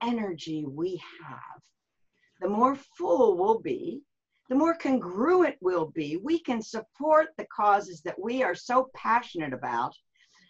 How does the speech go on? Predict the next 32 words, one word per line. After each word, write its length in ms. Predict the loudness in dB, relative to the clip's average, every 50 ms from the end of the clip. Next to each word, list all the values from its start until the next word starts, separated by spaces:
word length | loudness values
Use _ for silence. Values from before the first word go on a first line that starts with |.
| _ _ 0
And 220 | 2 2 2 2
then 260 | 2 2 2 4 4
we 140 | 2 2 0
can 200 | -2 -4 -4 -4
spread 500 | -6 -8 -14 _ -6 -2 -2 -2 0 0
that 220 | 2 2 2 2
energy 540 | 2 0 0 0 -2 -2 -2 -4 -4 -4 -6 -8
to 220 | -6 -4 -4 -2 2 4
other 280 | 4 4 4 2 -4 -2
women 360 | 0 0 0 0 0 -4 -4
who 200 | -2 2 2 4
are 140 | 4 2 0
just 300 | -2 -6 -8 -8 -8 -14
startups 680 | -6 -2 2 4 4 4 4 4 4 2 2 -2 -10 -4
and 160 | -2 -2 0 2
are 180 | 0 0 0
doing 420 | -2 -4 -2 0 0 0 0 -2 -4 -8 _ _ _
wonderful 560 | -4 0 2 2 4 2 0 0 -2 -4 -4 -2
things, 280 | -2 0 0 -2 -4 -8 _ _ _ _ _ 0
for 240 | 4 6 6 6
whom 280 | 6 4 4 4 4 2
an 140 | 2 0 0
extra 340 | -2 -2 -4 -6 -8 -8 -4
ten 240 | -2 -2 -2 0 0
thousand 340 | -2 -2 -2 -2 -4 -4 0
dollars 380 | 0 0 2 0 -2 -4 -4 -2
will 220 | 0 0 0 0
be 340 | 0 -2 -4 -2 -4 -6 -8 _ _ _ _ -12
the 100 | -12 -12 -12 -12
difference 440 | -16 -16 -14 -14 -14 -14 -14 -14 -14
maker. 360 | -14 -14 -14 -16 -20 -20 -20 _ _ _ _
So 360 | _ -4 0 2 2 2 0